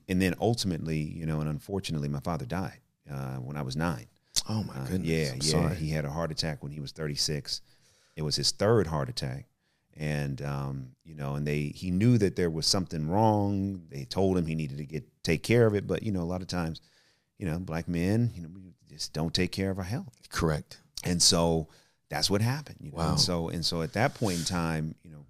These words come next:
Speaker 1: we didn't know quite what to do. And my mother brought in the help of my grandmother and my grandmother's seven sisters, all my great aunts to really
Speaker 2: Wow.
Speaker 1: help. Yeah.
Speaker 2: Yeah.
Speaker 1: You know, to help raise me and my brothers.
Speaker 2: Yeah.
Speaker 1: Uh, and so as I ca-, came, you know, got older, that same year that, that my father died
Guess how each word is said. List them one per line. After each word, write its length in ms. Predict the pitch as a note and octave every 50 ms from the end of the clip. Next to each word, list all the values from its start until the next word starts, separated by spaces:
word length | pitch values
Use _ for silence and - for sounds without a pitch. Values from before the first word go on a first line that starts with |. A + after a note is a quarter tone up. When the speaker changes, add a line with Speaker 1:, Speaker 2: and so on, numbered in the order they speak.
| _ -
Speaker 1:
we 120 | F#2 F#2
didn't 220 | F2+ F#2+ E2+ D#2+ E2
know 160 | E2+ E2+ D#2
quite 320 | - - - F#2 E2+ -
what 240 | D2 E2+ F2+ - -
to 80 | - D2
do. 400 | C2+ G2 A#2+ C3+ G#2+ C#2+ C2 C#2 - _ _ _ _ _ _ _ -
And 260 | F2 F2 E2+ E2 D#2+
my 120 | D2+ D#2 D#2
mother 580 | D#2 D#2+ G2 B2 B2+ G2+ E2 D#2+ E2+ F2+ F2+ - - -
brought 220 | - F2 E2+ E2 E2
in 100 | E2 E2
the 80 | D#2
help 200 | D#2 F2+ E2+ D#2
of 80 | E2 D2+
my 160 | D#2+ D#2 D2+
grandmother 460 | C#2 E2+ E2+ F2+ F2+ F2+ E2+ E2 D#2+
and 80 | D#2+ D2+
my 100 | D#2 D2+
grandmother's 460 | C#2 F2 E2 D#2+ D#2+ D2+ D2 D2 -
seven 300 | - G2 F2 D2 D2 C#2+
sisters, 640 | - - - F#2+ - - - C2 A#1+ - - - - - - _ _ _ _
all 160 | - E2+ F2
my 160 | E2+ D#2+ D2+ D2+
great 260 | C#2 F2 F#2 F#2+ E2
aunts 260 | D#2 D2 C2+ - -
to 100 | D#2+ D#2+
really 300 | D#2+ D#2+ E2+ F2+ D#2+ E2
Speaker 2:
Wow. 60 | D#2 D#2
Speaker 1:
help. 240 | F2 E2 D2+ -
Yeah. 420 | F2 F#2 F#2+ F#2+ F#2 F2 D#2+ C#2+ B1+ C2 C2+
Speaker 2:
Yeah. 200 | D2+ F2 E2+ E2
Speaker 1:
You 40 | D2+
know, 80 | D#2 D#2
to 60 | D#2
help 160 | E2+ E2 D2
raise 240 | F2 F2+ F2 E2+ D2+
me 160 | F2+ F#2 F#2
and 80 | F2 D#2+
my 120 | D#2 D2+ C#2+
brothers. 440 | C2+ E2 F2 E2+ C#2+ C2+ B1 A#1+ -
Speaker 2:
Yeah. 220 | F2 E2+ D#2+ D#2 D2+ - - _ -
Speaker 1:
Uh, 220 | E2+ E2 D#2+ D2+ D2+
and 120 | E2+ D#2+
so 160 | - F2 E2 F2
as 160 | F#2+ F#2 F#2+
I 100 | E2+ E2+
ca-, 300 | D#2+ - - - E2+ E2 -
came, 360 | - - F2+ E2+ D#2+ D#2+ - -
you 120 | - G2+ G2
know, 120 | D#2+ D2+
got 180 | D2+ E2+ D#2+ D2+
older, 540 | E2+ G#2+ C#3 C3+ G#2+ F2 E2 D2+ D2 C#2+ - - - _ _ _ -
that 160 | F2 D#2+ -
same 360 | - - A2+ A#2+ A2+ G#2+ F#2+
year 220 | F#2 G#2+ A2 G#2
that, 200 | F#2 E2+ C#2+ - -
that 200 | E2+ E2 D#2 -
my 220 | D#2+ D#2+ D#2 C#2+
father 400 | - - G#2+ A#2+ D3+ E3 A#2+ F#2
died 480 | D2 C#2 D2 C#2+ C2+ C#2 C#2 C2 B1+